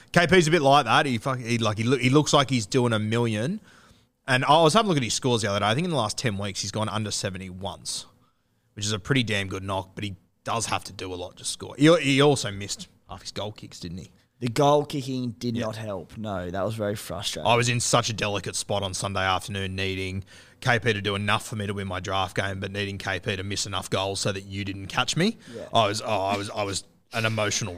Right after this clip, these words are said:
Speaker 1: wreck on Sunday afternoon. So a hundred and fifteen points.
Speaker 2: Yeah, so just quickly on the trail, he downdated to fifty-seven because before that he was, like, early seventies at the end of the game, and you're on how?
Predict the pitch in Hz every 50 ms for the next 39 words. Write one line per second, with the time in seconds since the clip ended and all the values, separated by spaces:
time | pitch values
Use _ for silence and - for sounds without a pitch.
0 | 87 90 92 95 92 - - - - 95 - - 98 95 95 95 98 95 98 92
1 | - - 104 104 113 120 120 - - 156 151 156 147 135 196 208 190 185 170 -
2 | - 175 - - 180 160 151 151 143 - 143 165 196 247 262 - - - 127 107
3 | - 123 - 165 147 147 143 160 170 - - 185 170 - 170 165 147 139 143 127
4 | - - 143 139 139 135 131 127 120 113 - _ _ _ _ _ _ _ _ _
5 | _ _ _ _ 135 139 170 170 170 170 165 151 - 165 156 160 175 190 185 185
6 | 196 196 214 208 180 - - 175 - - 143 - - - 135 123 123 117 104 92
7 | 95 - 131 123 113 113 - 127 - - 156 170 175 151 127 113 - 131 127 123
8 | 120 110 117 110 110 113 110 - - 113 127 123 120 117 110 - - 98 92 104
9 | 131 151 139 - - 113 120 123 120 107 120 101 110 98 101 143 190 214 185 147
10 | 143 143 131 127 120 - - - 139 143 143 135 107 92 95 120 180